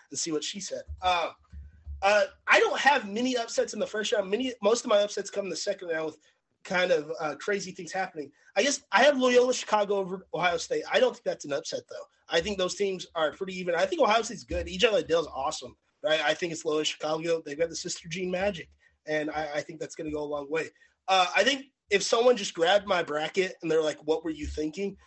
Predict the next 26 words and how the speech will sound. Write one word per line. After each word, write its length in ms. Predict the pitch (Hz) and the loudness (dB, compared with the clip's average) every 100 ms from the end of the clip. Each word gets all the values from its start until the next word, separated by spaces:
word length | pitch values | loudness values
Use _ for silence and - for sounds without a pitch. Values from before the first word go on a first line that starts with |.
| _ | _
This 200 | 170 160 | -4 -4
is 100 | 160 | -2
one 160 | 160 160 | 0 0
of 80 | 147 | -2
the 220 | 147 139 | -4 -2
games 260 | 156 156 151 | -2 -2 -2
they 80 | |
would 100 | 143 | -8
say. 260 | - 147 117 _ _ - | -4 -4 -4 _ _ 2
In 80 | |
the 80 | 175 | 2
second 300 | - - 247 226 | 2 2 2 2
round, 300 | 190 170 - - - - | 4 4 -2 -10 -12 -2
I 80 | 180 | 2
have 160 | 185 - | 2 2
eight 200 | 202 226 | -2 -2
seed 220 | - 254 190 | -2 -2 0
Memphis 440 | 190 196 - 151 | 0 0 -4 -2
taking 340 | - 185 185 | -2 -2 0
down 200 | 156 165 | 2 2
the 100 | 156 | 0
number 300 | 139 170 208 | 2 2 2
one 220 | 214 196 185 | 2 2 2
overall 360 | 170 170 160 | 0 2 2
seed 240 | - 170 151 | 0 -4 -2
Gonzaga. 520 | 151 131 143 139 120 | -2 -2 -2 -4 -6